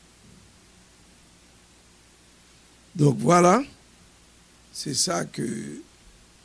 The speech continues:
moi te vle di, te vle di, moun qui met question yo, moun qui capable décider du cours des choses,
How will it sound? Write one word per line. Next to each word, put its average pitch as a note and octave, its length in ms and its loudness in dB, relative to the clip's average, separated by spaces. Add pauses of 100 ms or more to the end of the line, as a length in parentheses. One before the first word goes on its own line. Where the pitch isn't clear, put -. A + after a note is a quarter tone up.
(320)
moi C#3 140 -2
te C3 140 -4
vle A3+ 240 -2
di, C#4+ 380 4 (100)
te - 240 -2
vle B3 300 0
di, - 480 -4 (2250)
moun F3+ 720 4
qui F3 140 -2
met D#3 260 -2 (140)
question C#3+ 420 -4
yo, E3+ 220 -2 (1400)
moun G#3 320 2
qui F#3 160 -8
capable F3 460 -2
décider D#3 640 -2
du D3 160 -10
cours C#3+ 320 -6
des C#3 120 -6
choses, - 640 -6